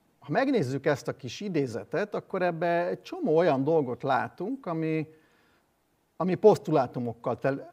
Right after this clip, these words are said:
teremtett valóság. Egyrészt liberális világforradalom ezerkilencszáztizennyolc-tizenkilencben, mint egy történeti tény, amelynek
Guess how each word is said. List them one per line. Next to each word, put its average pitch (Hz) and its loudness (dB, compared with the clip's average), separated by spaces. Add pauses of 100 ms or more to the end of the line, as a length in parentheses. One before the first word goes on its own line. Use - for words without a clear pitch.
(100)
teremtett 117 -2
valóság. 123 -2
Egyrészt 165 2
liberális 151 2
világforradalom 147 2
ezerkilencszáztizennyolc-tizenkilencben, 127 -6
mint 131 -8
egy 123 -8 (480)
történeti 139 2
tény, 113 -6 (960)
amelynek 139 0